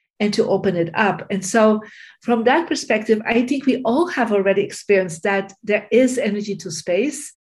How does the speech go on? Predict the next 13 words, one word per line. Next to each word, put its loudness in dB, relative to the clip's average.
We 2
just 0
did 0
not 4
know 6
there 4
was 0
a -6
system -2
that 2
we 2
could -2
apply 2